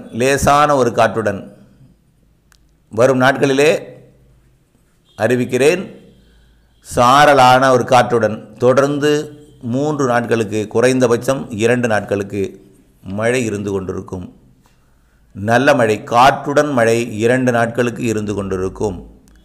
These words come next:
இருபத்தைந்து, இருபத்தாறு, இருபத்தேழு, இருபத்தெட்டு இந்த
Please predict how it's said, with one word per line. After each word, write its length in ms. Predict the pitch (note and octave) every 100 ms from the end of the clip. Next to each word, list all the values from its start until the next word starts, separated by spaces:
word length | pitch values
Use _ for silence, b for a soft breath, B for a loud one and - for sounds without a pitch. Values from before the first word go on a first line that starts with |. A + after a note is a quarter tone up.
| b b b b A#2
இருபத்தைந்து, 580 | C3 D3+ A#2+ D3 C#3+ D#3 D#3
இருபத்தாறு, 520 | C3 C3 A#2+ B2+ C3 C3+
இருபத்தேழு, 520 | A#2+ A#2+ A2 A#2+ A#2+ A#2
இருபத்தெட்டு 460 | A2+ A2+ A#2 G#2 A2
இந்த 100 | G#2